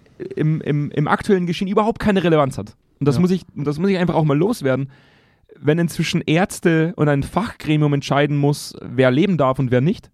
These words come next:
Speaker 1: weil es
Speaker 2: Oder
Speaker 1: so
Speaker 2: zumindest bald.
Speaker 1: bald,
Speaker 2: Ja.
Speaker 1: bald entscheiden wird, dass es so ist. In Frankreich hatten wir das letztes Jahr schon mal,
Speaker 2: Italien auch.
Speaker 1: äh, dass das passiert ist. Wo ich sage, dann ist es für mich oft schwer, mit einer guten Laune zu vermitteln, <laughs>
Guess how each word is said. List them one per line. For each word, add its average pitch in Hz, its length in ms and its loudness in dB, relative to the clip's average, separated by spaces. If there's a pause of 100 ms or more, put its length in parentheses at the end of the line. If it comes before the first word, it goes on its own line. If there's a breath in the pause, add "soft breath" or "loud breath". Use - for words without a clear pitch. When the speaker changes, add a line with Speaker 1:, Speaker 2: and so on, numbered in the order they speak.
(680)
Speaker 1:
weil 127 400 2
es 123 120 2
Speaker 2:
Oder 113 80 -2
Speaker 1:
so 151 60 0
Speaker 2:
zumindest 117 260 -2
bald. - 240 -8 (280)
Speaker 1:
bald, 131 380 0 (160)
Speaker 2:
Ja. 117 100 0
Speaker 1:
bald 143 220 4
entscheiden 170 400 0
wird, 170 100 0
dass 165 120 0
es 156 80 -2
so 170 60 -4
ist. 160 80 -2
In 120 80 -2
Frankreich 117 280 -6
hatten 117 140 -10
wir 107 40 -10
das 101 100 -12
letztes 110 220 -8
Jahr 120 140 0
schon 156 120 0
mal, 107 140 0 (300 loud breath)
Speaker 2:
Italien 110 340 -4
auch. 110 160 -10
Speaker 1:
äh, 113 240 0 (340 soft breath)
dass 123 180 2
das 127 100 -2
passiert 127 320 2
ist. 151 180 -2 (340 soft breath)
Wo 131 100 2
ich 135 100 4
sage, 147 160 4
dann 139 100 2
ist 170 120 0
es 202 100 0
für 180 100 2
mich 208 240 -2
oft - 220 -2
schwer, 147 560 -2 (120)
mit 151 200 -2
einer 151 100 2
guten 175 300 -2
Laune 151 300 0
zu 156 120 -2
vermitteln, 147 560 0 (1400 loud breath)
<laughs> - 140 -4